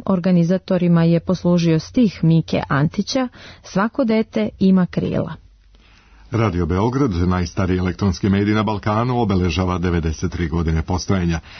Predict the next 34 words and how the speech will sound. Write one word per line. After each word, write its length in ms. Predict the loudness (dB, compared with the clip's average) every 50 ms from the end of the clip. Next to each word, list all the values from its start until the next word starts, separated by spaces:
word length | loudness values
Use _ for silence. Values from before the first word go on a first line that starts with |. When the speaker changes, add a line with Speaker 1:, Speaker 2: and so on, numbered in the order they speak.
| -20 -6 -2
Speaker 2:
Na 280 | 0 0 2 0 0
svečanosti 600 | 0 0 -2 0 0 0 0 0 0 -2 -2 0
u 160 | 2 2 0 0
Kamenoj 340 | 0 -2 0 0 0 0
sali 380 | 0 0 -2 0 0 0 0 0
biće 240 | 0 0 0 0 0
dodeljene 460 | 0 0 0 0 2 2 2 2 0
studentske 480 | 0 -2 -2 0 0 0 -2 -2 -2 -2
nagrade 500 | 0 0 -2 0 0 0 0 0 0 0
Nada 320 | 0 0 -2 -2 -2 -2
De 120 | -2 -2
Polo 400 | -2 0 0 0 2 2 0 0
za 160 | 0 -2 -2 -2
kreativni 500 | -2 -2 -2 -2 -2 -4 -2 -2 -2 0
doprinos 480 | -2 -2 0 0 2 2 0 -2 -4
radiofoniji 720 | -6 -6 -4 -4 -6 -4 -2 -2 0 0 0 0 0 -2 -4 -8 -18 -20 -8 -2
i 160 | 0 0 2
nagrade 520 | 2 0 0 0 0 -2 -2 0 0 -2
Zlatni 400 | 0 0 0 0 0 -2 -4 -4
mikrofon 560 | -2 -2 -2 -2 -2 -4 -2 -2 -2 -2 0 0
za 100 | -2 -2
višegodišnji 680 | -4 -4 -4 -4 -2 -2 0 0 -2 0 0 0 0
rad, 240 | 0 0 -2 -4 -6
stvaralaštvo 640 | -6 -4 -4 -2 -2 -2 -2 -2 -4 -4 -2 -2
i 40 | 0
doprinos 440 | 0 -2 -4 -4 -2 -2 -2 -4 -4
kvalitetu 640 | -6 -4 -4 -4 -4 -2 -2 -2 -2 -2 -2 -2
i 100 | 0 -2
slušanosti 600 | -2 -2 -4 -4 -2 -4 -6 -6 -6 -4 -4 -4
programa, 440 | -2 -2 -4 -2 -2 0 0 -2 -2 -4 -10 -18 -20 -20 -14 -6
rekao 400 | -2 0 0 0 0 0 0 2
je 200 | 2 2 0 0
u 120 | 0 0 0
našem 280 | 0 0 -2 -4 -8